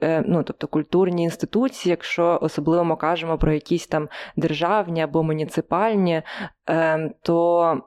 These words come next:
е, вони, по-перше, мають певні такі вже привілеї, тобто там вони отримують фінансування вже з бюджету, вони якось там субсидуються, або вони не платять за оренду,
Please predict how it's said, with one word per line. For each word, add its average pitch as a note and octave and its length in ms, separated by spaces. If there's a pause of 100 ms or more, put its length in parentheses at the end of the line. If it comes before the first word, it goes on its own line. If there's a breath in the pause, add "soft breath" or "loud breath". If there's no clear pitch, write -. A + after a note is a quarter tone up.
е, E3+ 160
вони, F3+ 640 (220)
по-перше, E3+ 480
мають E3 400
певні E3 260
такі - 240
вже D3+ 200
привілеї, G3 840 (320 loud breath)
тобто - 260
там D3 260
вони D#3+ 500
отримують D#3+ 580
фінансування D3+ 720
вже D3+ 200
з D3+ 60
бюджету, F3 880
вони D3 180
якось - 240
там C#3+ 180
субсидуються, G3 840
або D3 160
вони D3+ 180
не D3+ 120
платять D3+ 360
за D#3 140
оренду, G#3+ 560